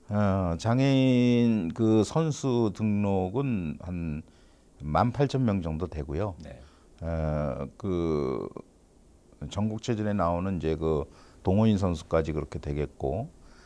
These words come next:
Speaker 1: 또 생활체육을 하는 그런, 어, 선수들은 한 저희들이 조사한 결과는 한 사십만 명 정도로
Speaker 2: 아이고,
Speaker 1: 전국적으로
Speaker 2: 대단한
Speaker 1: 보고 있습니다.
Speaker 2: 분이시네요.
Speaker 1: 예.
Speaker 2: 그런데 특히 그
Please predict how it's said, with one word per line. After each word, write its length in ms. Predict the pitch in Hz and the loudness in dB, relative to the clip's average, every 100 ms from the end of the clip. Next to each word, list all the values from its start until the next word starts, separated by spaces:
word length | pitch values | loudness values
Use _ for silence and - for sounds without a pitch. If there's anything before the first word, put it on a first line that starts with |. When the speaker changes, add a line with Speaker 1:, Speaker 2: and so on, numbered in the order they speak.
| - - - | -20 -16 -2
Speaker 1:
또 160 | 95 | 0
생활체육을 880 | 92 147 151 143 - 127 110 101 101 | 2 4 6 4 2 2 2 2 0
하는 420 | 101 95 92 87 80 | 0 0 0 0 0
그런, 600 | 90 90 85 82 67 - - - - - | 0 2 0 -2 -4 -10 -20 -20 -20 -8
어, 480 | 80 80 76 76 73 | -2 0 0 0 0
선수들은 1000 | - 123 113 95 80 82 78 78 73 107 | 0 0 0 -2 0 0 0 -2 -2 -2
한 280 | 98 101 92 - - - - - | -2 -2 -6 -10 -20 -20 -20 -14
저희들이 360 | - 85 80 90 | -2 0 0 -2
조사한 440 | 87 95 101 98 | -2 0 2 2
결과는 440 | 82 78 76 78 95 | 2 2 2 0 -2
한 80 | 85 | -2
사십만 540 | 101 101 110 98 85 | -2 -2 0 0 0
명 180 | 76 71 | -2 -4
정도로 480 | 69 67 60 58 - | -8 -6 -6 -6 -6
Speaker 2:
아이고, 320 | 80 76 135 - | -8 -6 -6 -4
Speaker 1:
전국적으로 560 | 87 82 82 76 73 | -2 -2 -2 -2 -2
Speaker 2:
대단한 60 | 87 | -2
Speaker 1:
보고 180 | 90 76 | -2 -4
있습니다. 400 | 62 - - - | -6 -10 -12 -14
Speaker 2:
분이시네요. 280 | - 71 | -8 -6
Speaker 1:
예. 240 | 76 69 67 - - - - | -4 -6 -10 -16 -20 -20 -10
Speaker 2:
그런데 360 | 123 120 127 117 | -6 -4 -4 -6
특히 440 | - - - 127 | -10 -8 0 2
그 720 | 107 107 101 95 92 90 71 | 4 4 6 6 6 4 0